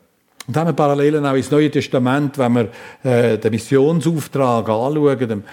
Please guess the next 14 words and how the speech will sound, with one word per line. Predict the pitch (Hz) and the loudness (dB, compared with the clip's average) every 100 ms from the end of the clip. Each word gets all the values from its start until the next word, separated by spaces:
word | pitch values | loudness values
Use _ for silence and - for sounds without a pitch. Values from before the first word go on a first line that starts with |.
| - - | -16 -4
am | 120 | -2
Ende | 135 | -2
vom | 131 117 | -2 -2
Matthäusevangelium, | 110 127 135 131 127 120 113 120 120 117 107 - - | -2 0 -2 -2 -6 -4 -2 0 0 0 -2 -10 -12
wo | 120 | -4
er | 117 | -2
sagt, | 107 117 120 | 0 -2 0
"Geht | 147 147 | 0 2
in | 139 | 2
alle | 127 123 | 2 2
Welt, | 123 165 190 - | 0 0 -2 -2
bringt | 156 135 | 0 0
das | - | 0
Evangelium | 139 127 117 139 180 170 143 120 | 0 0 0 0 2 2 2 0